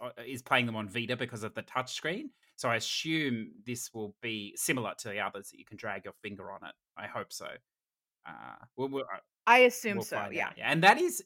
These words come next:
Speaker 1: is that, that is a cross buy, isn't it? Or not?
Speaker 2: I believe so.
Speaker 1: Good. Okay.
Speaker 2: I never check these things anymore, and I really should.
Speaker 1: Yeah, I believe, I believe it is. I'm pretty sure it is. Yeah. Okay, cool. Sorry. Uh, what was next?
Speaker 2: Oh, uh, what did I say? Rataplata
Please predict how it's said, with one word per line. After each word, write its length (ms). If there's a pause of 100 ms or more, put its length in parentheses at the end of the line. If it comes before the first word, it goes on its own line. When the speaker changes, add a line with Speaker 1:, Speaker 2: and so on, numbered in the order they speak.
Speaker 1:
is 200
that, 300 (120)
that 140
is 100
a 40
cross 240
buy, 280
isn't 260
it? 120 (640)
Or 200
not? 240 (120)
Speaker 2:
I 120
believe 520
so. 420 (400)
Speaker 1:
Good. 160 (240)
Okay. 160
Speaker 2:
I 80
never 220
check 300
these 160
things 260
anymore, 360
and 100
I 40
really 340
should. 380 (360)
Speaker 1:
Yeah, 180
I 120
believe, 320
I 100
believe 240
it 80
is. 380
I'm 120
pretty 180
sure 220
it 80
is. 60 (180)
Yeah. 60 (220)
Okay, 260
cool. 140
Sorry. 260 (340)
Uh, 340
what 180
was 160
next? 380 (720)
Speaker 2:
Oh, 180
uh, 840
what 220
did 80
I 80
say? 200
Rataplata 720